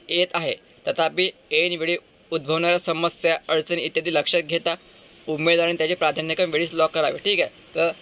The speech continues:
वेळेवर प्रॉब्लेम येऊ नये म्हणून तुम्हाला दोन मेच्या आत, दोन मेपर्यंत आपली संपूर्ण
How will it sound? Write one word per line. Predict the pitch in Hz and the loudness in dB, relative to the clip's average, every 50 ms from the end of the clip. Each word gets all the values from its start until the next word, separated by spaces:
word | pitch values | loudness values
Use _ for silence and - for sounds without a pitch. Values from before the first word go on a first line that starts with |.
| - - - - | -16 -20 -10 -4
वेळेवर | 135 143 156 165 160 | 0 2 4 4 4
प्रॉब्लेम | 156 165 143 139 147 160 165 | 2 2 0 0 0 -2 -6
येऊ | 165 160 165 170 | -4 -4 -4 -2
नये | 165 165 | 0 -2
म्हणून | 165 165 170 175 165 | -2 -2 -2 -4 -4
तुम्हाला | - 160 160 156 165 180 - - - - - | -4 -4 0 0 0 0 -2 -6 -12 -20 -10
दोन | 180 160 160 156 | -6 -4 -4 -2
मेच्या | 160 160 160 156 - 165 - | 0 0 0 0 0 0 0
आत, | - 156 180 | 0 0 -2
दोन | 175 156 156 151 | -2 -4 -6 -6
मेपर्यंत | 156 156 160 156 160 151 156 160 160 | -4 -6 -6 -4 -4 -4 -2 0 0
आपली | 156 151 - 170 | -2 -2 -2 -4
संपूर्ण | - 165 143 147 135 139 160 170 180 | -4 -4 -4 -6 -4 -2 -2 0 0